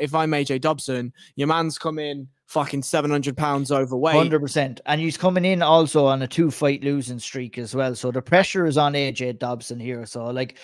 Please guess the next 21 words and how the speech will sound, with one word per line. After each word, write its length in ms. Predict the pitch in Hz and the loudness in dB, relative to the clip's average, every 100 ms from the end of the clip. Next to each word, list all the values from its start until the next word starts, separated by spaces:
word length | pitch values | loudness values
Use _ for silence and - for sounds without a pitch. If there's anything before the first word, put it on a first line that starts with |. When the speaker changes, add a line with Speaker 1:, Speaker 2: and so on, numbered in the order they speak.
| - | -6
Speaker 2:
I 80 | - | -2
mean, 180 | 156 160 | 2 6
I'll 160 | 170 165 | 8 10
acknowledge 500 | 160 160 196 180 139 | 8 6 4 6 4
it 60 | |
wasn't 360 | 143 147 139 127 | 8 6 6 0
great, 320 | 131 143 131 | 4 4 4
but 100 | 131 | 0
I 140 | 123 131 | 0 2
do 260 | 151 165 | 6 6
understand 640 | 151 139 135 - 143 143 120 | 4 0 -2 0 0 0 -4
the 40 | |
performance 640 | 117 113 131 127 123 113 117 | -8 -4 0 0 -2 -10 -12
in 100 | 117 | -10
some, 320 | 131 127 127 - _ _ | -8 -10 -12 -20 _ _
some 240 | - 127 | -8 -6
ways 280 | 123 120 104 | -6 -8 -8
and 120 | 113 | -10
terms, 320 | 110 113 104 | -10 -10 -10
you 60 | 113 | -10
know? 200 | 127 | -10